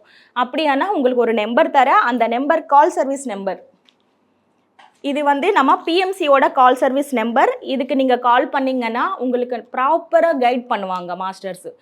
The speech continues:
நீங்க வந்து டைரக்டா வரணுன்றது கூட இல்ல, ஆன்லைன் கிளாஸஸும் இங்க இருக்கு. நீங்க ஆன்லைன் கிளாஸஸும் அட்டெண்ட் பண்ணலாம், டைரக்டா இந்த கிளாஸஸும் நீங்க அட்டெண்ட் பண்ணலாம். அதுக்கு வந்து நம்பர், பி எம் சி கால் சர்வீஸ் நம்பர் வந்து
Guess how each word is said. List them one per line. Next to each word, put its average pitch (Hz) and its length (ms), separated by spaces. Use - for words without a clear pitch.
நீங்க 277 240
வந்து 285 200
டைரக்டா 254 640
வரணுன்றது 294 540
கூட 294 200
இல்ல, 269 400
ஆன்லைன் 277 380
கிளாஸஸும் 254 480
இங்க 233 300
இருக்கு. 208 320
நீங்க 240 220
ஆன்லைன் 247 320
கிளாஸஸும் 269 480
அட்டெண்ட் 269 280
பண்ணலாம், 285 460
டைரக்டா 233 360
இந்த 269 200
கிளாஸஸும் 214 600
நீங்க 233 160
அட்டெண்ட் 208 320
பண்ணலாம். 170 400
அதுக்கு 208 300
வந்து 214 260
நம்பர், 214 460
பி 247 120
எம் 269 200
சி 320 160
கால் 262 280
சர்வீஸ் 226 380
நம்பர் 202 300
வந்து 196 260